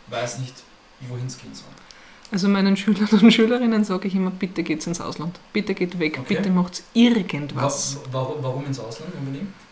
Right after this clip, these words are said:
Speaker 2: Weil man sich selber viel besser kennenlernt, weil so dieser, oh, ähm, Einfluss, ähm, Elternhaus, Freundeskreis fällt weg. Und, und ich hab's jedes Mal, wenn ich im Ausland war, gemerkt, ich, ich hab so mich selber neu erfinden können.
Speaker 1: Okay.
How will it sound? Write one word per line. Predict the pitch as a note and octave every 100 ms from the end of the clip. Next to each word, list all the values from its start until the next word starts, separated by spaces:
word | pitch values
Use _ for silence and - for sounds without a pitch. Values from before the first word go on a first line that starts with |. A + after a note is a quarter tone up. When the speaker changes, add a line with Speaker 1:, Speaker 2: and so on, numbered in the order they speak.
| -
Speaker 2:
Weil | F#3 E3+
man | F#3+
sich | G3 G3+
selber | F#3 F3+ G3
viel | F#3+ - A3
besser | G#3+ F#3+ G3+
kennenlernt, | - F#3 G3 G3+ F#3+
weil | G3 F3+ F3+
so | - F3+
dieser, | F3+ F3+ - F3 -
oh, | E3+ - C3 C#3
ähm, | E3 E3 D#3+
Einfluss, | D#3+ F3+ - F3+ - - - - - - -
ähm, | - F3 -
Elternhaus, | E3 F3 F3 E3+ E3 E3
Freundeskreis | - D3+ E3 F#3+ - F3+ F3+
fällt | - F3 F3+
weg. | F3 E3 - -
Und, | E3 E3+ - -
und | F3 E3+ -
ich | - A3
hab's | A3+ -
jedes | - F#3+ G#3
Mal, | G#3 G3
wenn | F3+ F3+
ich | A3+
im | A3+
Ausland | E3+ F3 F#3
war, | F3+
gemerkt, | F3 F3 F3
ich, | F#3 F#3 -
ich | E3+ F3
hab | F3+ -
so | F#3+ F#3
mich | F3+ F3+
selber | - F#3+
neu | G3 F3+
erfinden | F3+ F3+ G3 F3
können. | E3+ D#3 D#3+ -
Speaker 1:
Okay. | C3+ C3